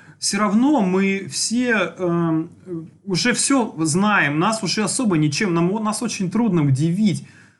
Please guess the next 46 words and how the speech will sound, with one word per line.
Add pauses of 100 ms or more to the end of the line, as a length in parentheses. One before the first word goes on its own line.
(480)
Ну,
здесь
как
бы
автор,
он
и
не
пытался
нас
ничем
удивить.
Ну, (1120)
он
как
бы
и
не
придумал
ничего
такого
экстраординарного,
каких-то
крутых
там
с-, (120)
поворотов
или
фишек. (1000)
А,
э,
именно
в
стиле,
именно
как,
может
быть,
в
каком-то
юморе
он
хотел
или
ещё
что-то,